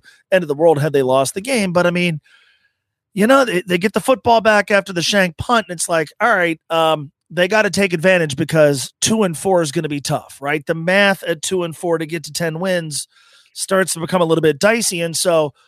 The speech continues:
for those two guys to deliver the moment, the sort of moment, the sort of play we've been waiting for,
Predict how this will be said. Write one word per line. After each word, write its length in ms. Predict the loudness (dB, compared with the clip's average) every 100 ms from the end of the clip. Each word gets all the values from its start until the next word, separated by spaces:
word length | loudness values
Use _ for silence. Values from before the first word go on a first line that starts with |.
| _
for 180 | -2 0
those 340 | 2 2 0
two 220 | -2 -4
guys 540 | 2 4 4 2 0 -4
to 260 | -6 -6
deliver 640 | -2 -2 -2 0 0 2 0
the 160 | 0
moment, 520 | 0 2 2 0 -4 -10 _
the 160 | -6 -4
sort 300 | -2 0 2
of 100 | 2
moment, 380 | 0 -2 -2 -4
the 60 | -6
sort 220 | -4 -4
of 140 | -6
play 680 | _ _ 2 2 2 -4 -8 -14 _ _ _ _
we've 260 | -4 -4 0
been 200 | -2 0
waiting 340 | 0 0 -2
for, 400 | -6 -4 -4 -6